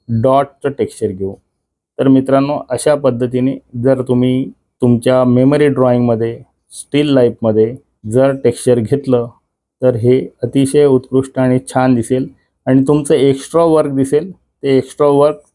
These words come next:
तुम्हाला खूप जास्त उपयोगाचं पडणार आहे. तर मित्रांनो, या ठिकाणी मी हे टेक्स्चर जो प्रकार आहे तो तुम्हाला इथे करून दाखवतोय. तर एलिमेंटरी इंटरमिजिएट दोन हजार पंचवीससाठी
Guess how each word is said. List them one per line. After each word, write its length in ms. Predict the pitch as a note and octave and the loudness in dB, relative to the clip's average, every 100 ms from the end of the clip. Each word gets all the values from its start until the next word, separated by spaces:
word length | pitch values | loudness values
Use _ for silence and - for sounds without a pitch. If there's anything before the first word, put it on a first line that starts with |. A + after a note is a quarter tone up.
| _ C3+ | _ -4
तुम्हाला 360 | C3 C3 C3+ - _ _ _ _ _ | 0 0 0 -4 _ _ _ _ _
खूप 240 | D3+ D#3+ B2 | 0 0 2
जास्त 340 | B2 A#2+ - C3 C3+ - _ | 2 0 -2 -2 -4 -12 _
उपयोगाचं 600 | B2+ B2+ C3 A#2+ G#2+ B2+ | -4 2 2 4 2 0
पडणार 400 | B2 G2 G#2 G#2+ | -2 -4 -4 -4
आहे. 180 | F2+ F#2 - _ - | -6 -10 -20 _ -8
तर 100 | B2 | -2
मित्रांनो, 480 | A#2+ A2 A#2+ B2 C3+ | -2 0 0 0 2
या 220 | B2+ A#2+ | 2 2
ठिकाणी 420 | A#2+ A#2+ A#2 C3 C3+ _ _ _ | 0 -4 -4 -6 -8 _ _ _
मी 140 | A#2 A#2+ | -4 -2
हे 200 | G2+ A#2+ - | 0 -2 0
टेक्स्चर 460 | B2 - - D#3+ D3+ | -2 -2 0 0 0
जो 200 | D3 D3+ C#3 _ | 2 0 0 _
प्रकार 280 | C#3 C3 C#3 | -6 -2 0
आहे 140 | C#3 E3 | 0 -2
तो 280 | - - C3+ | -8 -6 -2
तुम्हाला 340 | C3+ B2+ B2+ | 0 0 0
इथे 260 | B2 - D3 | 0 -2 -2
करून 340 | C#3+ C3 A#2+ | 0 0 2
दाखवतोय. 500 | G2 - G2 - F#2 - _ _ _ | 0 -4 -8 -8 -12 -14 _ _ _
तर 140 | D#3+ D#3+ | -2 0
एलिमेंटरी 640 | C#3+ D3 E3+ E3 D#3+ D#3 D#3 | 0 2 2 2 0 0 0
इंटरमिजिएट 520 | C#3 D3+ D3 D3 C#3+ | 2 0 2 2 2
दोन 200 | C#3 C#3+ | 2 2
हजार 240 | C3 C3+ | 2 0
पंचवीससाठी 840 | C3 C#3+ C3+ C#3 D3 - B2 B2 | 0 0 0 0 -2 0 0 0